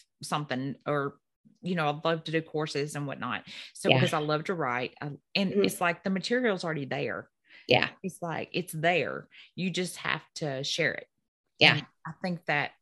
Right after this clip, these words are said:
Speaker 1: so many people get caught up in, they don't have the material, or they don't
Speaker 2: Mm-hmm.
Speaker 1: know what to write, or they don't know what to say,
Speaker 2: Yeah.
Speaker 1: but you're living it, or, or
Speaker 2: Yeah.
Speaker 1: hopefully you're living it, and
Speaker 2: Mm-hmm.
Speaker 1: it's there. All you have to do is speak it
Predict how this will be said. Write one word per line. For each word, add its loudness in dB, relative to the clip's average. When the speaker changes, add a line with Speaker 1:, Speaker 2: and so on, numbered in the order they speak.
Speaker 1:
so -4
many 0
people -4
get -2
caught 0
up 0
in, 0
they 2
don't 0
have -4
the -4
material, -2
or -4
they -4
don't 2
Speaker 2:
Mm-hmm. 0
Speaker 1:
know -2
what -2
to -12
write, -6
or -6
they -2
don't 0
know -2
what -2
to -4
say, -2
Speaker 2:
Yeah. 10
Speaker 1:
but 2
you're -2
living 0
it, -8
or, -4
or 2
Speaker 2:
Yeah. 6
Speaker 1:
hopefully 2
you're -2
living -2
it, -8
and 2
Speaker 2:
Mm-hmm. 12
Speaker 1:
it's -4
there. -2
All -2
you -2
have -4
to -12
do -2
is -8
speak -4
it -8